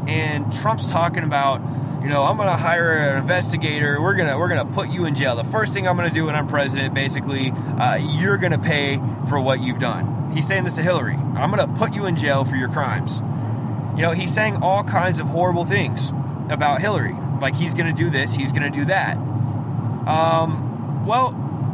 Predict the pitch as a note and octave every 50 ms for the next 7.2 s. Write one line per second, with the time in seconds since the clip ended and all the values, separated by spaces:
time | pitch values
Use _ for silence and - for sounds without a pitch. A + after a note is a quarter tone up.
0 | - - - - A3+ A3+ A3 - - - - - - - - C#4+ D#4 - - -
1 | F3+ D#3 D#3 D3+ - D#3+ D3 C3+ C#3+ F3 - - - - - - - - - -
2 | - - - - - - - E3+ F3+ F3 E3+ - F#3+ F3 - - C#3 - G3 G3
3 | F3+ D#3 D#3 - D#3 D#3+ D3+ C#3+ C3+ C3+ C3+ - - - - - - - - -
4 | - - - - - - C3 D3+ D3+ E3+ G#3+ - - E3+ D#3 B2 A2 - C3+ C3
5 | D3+ - - - - D3 C#3 C#3+ D#3 C#3 - B2+ E3 G#3+ A3+ - - B2 A2+ F3+
6 | A3+ A#3+ F3+ C3+ - - B2+ A#2+ A2+ A#2+ E3 F#3+ F#3+ E3+ C#3+ A#2 A#2 A2+ B2+ A#2+
7 | A2 A#2+ C#3